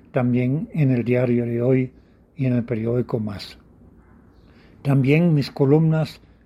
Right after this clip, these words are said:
y otros artículos de mi pluma. A partir de hoy, A cada publicación que haga en mis blogs, le voy a agregar un capítulo de mi libro Doble Cara.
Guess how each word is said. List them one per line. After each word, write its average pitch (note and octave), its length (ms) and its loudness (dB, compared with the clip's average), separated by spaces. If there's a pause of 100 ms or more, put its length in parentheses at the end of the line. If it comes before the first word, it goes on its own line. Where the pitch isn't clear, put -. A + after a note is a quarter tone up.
y C#3 120 -2
otros C#3 400 0
artículos C3 580 -4
de A#2+ 100 -6
mi A2+ 140 -2
pluma. A2 520 -4 (840)
A - 140 -6
partir F#3 360 4
de A3+ 120 6
hoy, D#3 320 0 (1200)
A C#3 220 -4
cada F3 360 4
publicación D3+ 720 0
que C3+ 180 -6
haga C#3+ 420 -2 (340)
en A#2+ 160 -2
mis C3+ 220 -2
blogs, D#3 480 0 (640)
le C3 140 0
voy C#3 240 2
a E3 220 0
agregar C#3 680 -2 (300)
un G3+ 320 4
capítulo E3 880 -2 (260)
de C#3 140 0
mi C3 140 0
libro C#3 460 0
Doble A#2 360 -2
Cara. G#2+ 420 -8